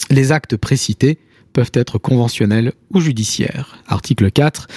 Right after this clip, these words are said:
tout acte de transfert de propriété doit viser les actes susvisés et ses modificatifs. Ces actes s'imposent à l'acquéreur, même s'ils n'ont pas été publiés, à condition qu'ils soient expressément constatés à l'acte de transfert.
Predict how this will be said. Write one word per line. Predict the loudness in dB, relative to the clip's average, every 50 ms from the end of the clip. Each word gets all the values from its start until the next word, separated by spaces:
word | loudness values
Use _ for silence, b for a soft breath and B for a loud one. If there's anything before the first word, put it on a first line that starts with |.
| B B B B B B 2
tout | 2 4 4 4
acte | 2 2 2 2
de | 2 2 2
transfert | 0 0 0 -2 0 2 2 2 4
de | 4 2
propriété | 2 0 -2 -2 0 0 2 2 2 2 2 2 2
doit | 4 2 2
viser | 2 0 0 2 2 2 2
les | 2 2 0 0
actes | -2 -2 -6 -10
susvisés | -10 -6 -4 0 0 2 2 4 4 2 2 0
et | 0 -2
ses | -2 0 0 0 0
modificatifs. | 2 2 0 0 -2 -6 -4 -4 -4 -4 -2 -2 -4 -4 -4 -6 -10 -12 B B B B B B B B B B -8
Ces | 0 2 4 4
actes | 4 2 0 -2 -4
s'imposent | -2 2 2 2 4 4 4 4 4 4 2 -2 -6 -6 _
à | 0 0
l'acquéreur, | 2 0 2 0 2 2 4 4 2 2 2 0 -2 0
même | 0 2 4 4 2 2 0 0 -2
s'ils | -2 0 0 2
n'ont | 2 0 0
pas | 0 0 0 0
été | 0 0 0 0 -2
publiés, | -2 -4 -2 0 0 2 2 2 2 0 B B B B B _ 0
à | 0 0
condition | 2 0 0 0 -2 -2 0 2 2 2 2 -2 _ _ _
qu'ils | -4 -2 -2
soient | 0 0 0
expressément | 0 0 0 -2 -2 -2 0 0 0 0 0
constatés | 0 -2 -4 -2 -2 -2 0 2 0 0 0 -4 _ _
à | -2 0
l'acte | 2 2 2 0 -2 -4
de | -2 -2 -2
transfert. | -2 -2 -2 -4 -2 -4 -6 -6 -6 -8 -12